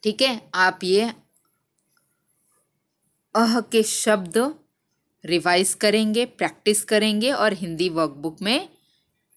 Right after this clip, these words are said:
इस अहकार को कंप्लीट करेंगे।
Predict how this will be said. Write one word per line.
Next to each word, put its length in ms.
इस 360
अहकार 560
को 500
कंप्लीट 480
करेंगे। 540